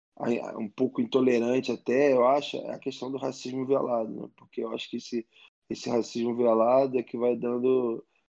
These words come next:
é, sequência a todas as outras, todas as outras coisas, né? A gente finge que não tá acontecendo e aí quando acontece existe um espanto, mas não era pra existir, porque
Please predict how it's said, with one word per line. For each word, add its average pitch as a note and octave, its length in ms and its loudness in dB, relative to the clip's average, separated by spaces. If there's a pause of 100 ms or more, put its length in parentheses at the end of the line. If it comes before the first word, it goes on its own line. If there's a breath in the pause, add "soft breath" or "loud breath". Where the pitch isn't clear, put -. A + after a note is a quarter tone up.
(200)
é, - 720 -4 (120)
sequência C3 800 2
a G#2+ 60 -6
todas B2+ 320 2
as A#2 160 0
outras, A2 440 -2 (200)
todas A#2 180 0
as A2+ 60 0
outras A2+ 240 -4
coisas, G2+ 340 -2
né? A2 140 -14
A G#2 60 -12
gente A2+ 300 -6 (480 soft breath)
finge D3 600 2
que - 180 -2
não B2 180 0
tá B2 140 0
acontecendo A#2+ 840 -2
e B2 40 2
aí A#2 120 0
quando A#2+ 200 0
acontece A#2+ 720 -2 (420 soft breath)
existe A#2+ 380 -2
um B2+ 80 0
espanto, B2+ 500 -2
mas A2+ 460 -4
não A#2 240 -4
era A#2 180 -2
pra C3+ 140 -6
existir, B2+ 300 -2
porque A#2 480 -4